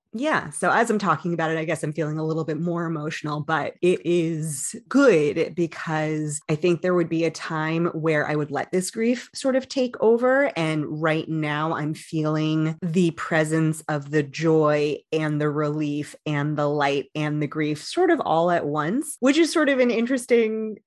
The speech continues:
transition into the topic that I brought to today's conversation. I've been holding on to my little heart-shaped selenite crystal, and it has been giving me a lot of peace.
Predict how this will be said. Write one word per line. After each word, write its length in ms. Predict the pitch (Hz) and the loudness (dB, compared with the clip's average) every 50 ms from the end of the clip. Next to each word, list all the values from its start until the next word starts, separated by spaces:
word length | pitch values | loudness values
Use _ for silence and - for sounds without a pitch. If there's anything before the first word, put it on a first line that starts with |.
| _ _ | _ _
transition 640 | - - 214 196 202 196 214 220 208 - 202 180 - | -2 0 2 2 2 2 0 0 0 0 -2 -2 -2
into 320 | - 170 175 165 165 190 | -2 -4 -4 -4 -4 -6
the 80 | 156 160 | -6 -6
topic 440 | - - 185 180 - 175 165 160 - | -6 -2 -4 -2 0 -2 -4 -2 -2
that 140 | 170 156 - | -2 0 0
I 200 | 151 156 151 - _ _ 151 | 0 -2 -2 -6 _ _ -2
brought 260 | - 160 151 - - - | 0 0 0 0 -2 -6
to 100 | 165 147 | -8 -6
today's 360 | - 156 160 156 151 151 151 | -2 0 2 2 2 2 -2
conversation. 880 | - - 156 139 139 151 147 - - 156 147 147 - - 127 110 110 - | -4 -4 -4 -2 -2 -4 -4 -2 -2 -2 -2 -2 -4 -6 -6 -6 0 0
I've 120 | 190 190 185 | 2 4 6
been 200 | 262 269 262 262 | 4 6 6 4
holding 360 | 240 247 233 214 214 208 196 | 4 4 4 4 4 4 4
on 140 | 175 180 180 | 2 2 2
to 120 | - 185 | 0 2
my 340 | 180 175 165 160 156 160 - - | 2 2 4 2 2 0 -2 -2
little 220 | 170 180 165 170 | -2 0 0 -2
heart-shaped 640 | 160 - - 180 156 - - - 175 165 160 - | -4 -2 -2 -2 -2 -2 -2 -4 -2 -4 -4 -4
selenite 680 | - - 170 156 151 151 156 165 160 165 165 156 - _ _ | -4 -2 0 2 2 2 0 0 0 0 0 -2 -4 _ _
crystal, 600 | - 196 185 - - 240 226 226 233 240 254 254 - _ _ _ _ _ _ _ _ - | 0 0 0 0 0 2 2 4 2 2 -2 -6 -10 _ _ _ _ _ _ _ _ 0
and 480 | 185 180 175 165 165 165 165 165 156 151 - | 2 2 2 2 2 2 0 0 -2 -4 -6
it 120 | 175 160 | -4 -2
has 160 | 175 170 151 - | -2 -2 -2 -2
been 180 | 156 151 156 | -4 -4 -2
giving 320 | 151 156 147 151 151 147 147 | -2 -2 -2 -2 -4 -2 -2
me 180 | 147 147 143 | -2 -4 -4
a 100 | - 143 | -4 -4
lot 360 | 147 147 147 147 147 147 - - - | -4 -4 -2 -2 -2 -4 -4 -6 -6
of 460 | 147 143 143 147 147 147 139 139 147 - _ | -4 -4 -2 -2 -2 -2 -4 -6 -12 -16 _
peace. 500 | - - 190 156 - - - - - | -8 -4 -4 -4 -4 -4 -6 -6 -6